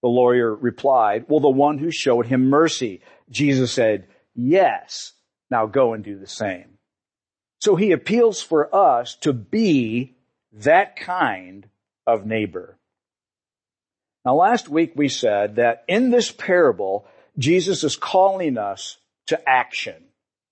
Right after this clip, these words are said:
But Jesus is not advocating for evangelism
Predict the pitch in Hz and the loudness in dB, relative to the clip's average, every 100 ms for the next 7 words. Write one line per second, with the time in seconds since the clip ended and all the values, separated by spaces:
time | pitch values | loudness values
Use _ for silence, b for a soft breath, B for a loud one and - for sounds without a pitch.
0 | _ _ _ _ _ _ - 190 214 208 | _ _ _ _ _ _ 0 0 2 0
1 | 233 220 226 202 175 131 175 233 247 127 | 0 2 0 0 -4 0 0 2 0 0
2 | 120 110 113 - 113 101 92 98 117 - | 0 0 -4 -4 -2 -2 -4 -10 -10 -14
3 | _ _ _ 139 127 127 110 123 139 156 | _ _ _ 0 0 -2 -2 0 2 2
4 | 147 123 104 92 87 92 85 | 0 -2 -4 -6 -10 -16 -20